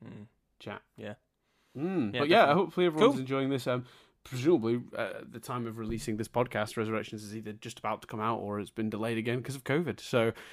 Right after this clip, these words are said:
Speaker 2: that's fun.
Speaker 1: Whee!
Speaker 2: <laughs> I think in the U K, I've, I've heard, I've, I'm hearing, I'm, I'm hearing wind that it's getting pushed back to January, which is funny 'cause they, they just literally just, like,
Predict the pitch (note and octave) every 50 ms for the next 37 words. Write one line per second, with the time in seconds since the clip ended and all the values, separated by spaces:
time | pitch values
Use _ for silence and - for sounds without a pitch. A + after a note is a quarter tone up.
0 | - - _ - E3 E3 - - A#2 A#2 C#3 B2 D#3 D#3+ G3 C4 A#3+ G#3+ E3 C3
1 | G2 - - - - - _ _ _ _ _ _ _ _ _ - - - E4+ B3
2 | D3+ D3+ D#3+ - A#3 A3 - A#3 G3 G3+ F3+ F3+ F#3 - - D#3+ D3 C3+ C3 B2+
3 | - C3 C3 A#2+ - - - - - _ - A#2 A#2+ B2 D#3+ D3+ D3+ - - -
4 | C#3 C#3 - D3 C#3+ C#3 D3 D#3 D#3 D3+ C#3 C#3+ C#3 C3 - - - C#3 C#3+ C#3+
5 | - C#3 C#3 D#3 E3+ D#3+ D3+ C#3+ C#3 C#3 C3+ B2+ B2+ B2 A2+ A#2 A2+ A#2 A#2 -
6 | - A#2 A#2+ A2 B2 A#2 - - A#2 A2 G#2 A2 A#2 B2 A#2 A#2 A#2 A2+ A2 A2
7 | A2 A2 - - - - D3 C3 A#2+ A2+ - A2+ G#2+ - A2+ A2 - - A#2 A2+
8 | A2 - - C3+ A#2+ - - _ - C#3 B2+ C3+ C3+ - - C3 A#2+ A#2 - A#2+
9 | - - _ _ _ _ _ - - - - _ _ _ _ _ _ _ - -
10 | F#2 D2+